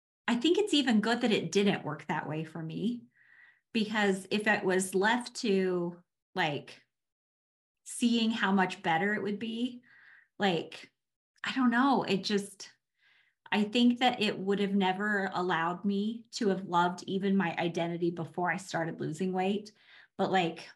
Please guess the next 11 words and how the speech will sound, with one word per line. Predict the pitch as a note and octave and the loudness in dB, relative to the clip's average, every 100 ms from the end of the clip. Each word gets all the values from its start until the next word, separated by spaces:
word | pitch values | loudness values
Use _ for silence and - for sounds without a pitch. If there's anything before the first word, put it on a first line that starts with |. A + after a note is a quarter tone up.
| _ | _
because | G3 G3 - G3+ G3 G3 | -2 -2 0 2 2 0
each | - G#3 G3+ - - _ - | -4 -4 -4 -10 -14 _ -4
decision | G3+ G3+ - F#3+ F#3 G#3 G#3+ | -2 0 2 2 4 2 2
was | F#3 F#3 | 2 -2
how | - E3+ F#3 | -4 -4 0
I | F3+ F3+ - | 0 -2 -6
stepped | - - F#3 F#3 F#3 | -12 -2 -2 -2 -2
into | E3+ G3 | 0 2
that | F#3 E3+ F3+ | 2 0 0
new | F#3 | 0
identity, | E3+ E3+ E3+ E3+ F#3 A#3 A#3+ | 0 0 -4 -4 -2 -2 -4